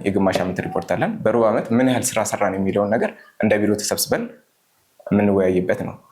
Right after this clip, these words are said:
አንደኛ ነገር እኛ ሀሳባችን እዚህ ጋር ምንድን ነው? ማንኛውም ሰው ላላጠፋው ጥፋት መቀጣት የለበትም የሚል ግብ አለን ሁላችንም እንደ ቢሮ ማለት ነው። ሶ ያን ነገር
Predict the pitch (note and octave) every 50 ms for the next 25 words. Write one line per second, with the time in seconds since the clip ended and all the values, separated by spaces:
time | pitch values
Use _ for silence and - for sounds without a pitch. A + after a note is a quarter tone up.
0 | _ _ _ _ - - G#2 G#2 A#2 A#2 A#2 A#2+ B2 C3 B2+ C3+ C3+ C3+ C3+ C#3
1 | C3 - C#3+ C#3 C#3+ - D3 D3 C#3+ D3+ D3 D#3 E3 E3 F3 A3 G#3+ A#3+ - -
2 | - _ - _ _ _ _ _ G#2+ A2 A#2 A#2+ A#2+ A#2+ B2 A#2+ A#2+ B2 B2+ -
3 | C#3+ - F4 F4 - - - _ - A2+ G2+ G2+ G#2+ G#2 G#2 G2+ - A#2 G#2+ -
4 | - - G#3 - - G#2 G2+ - G#2+ A2 G#2+ - G#2+ G2 G2+ G2 - F#2+ F2 -
5 | D#3+ D#3 - G2+ G2+ F#2+ G2+ G#2+ - - - - - G2+ G#2 G2+ F2+ E2+ E2 -
6 | - - - - _ _ - A2+ G#2+ F#2 E2+ - - - - - - _ _ _
7 | _ _ _ _ - G2 - F#3 F#3 - F#3 G#3+ D#3+ F#3 B2+ - F2+ - - -
8 | - - - - - - _ _ _ - - D#3 G#3 - - - - _ - A2+
9 | A#2+ B2+ C3 C3 C3 D#3+ G#3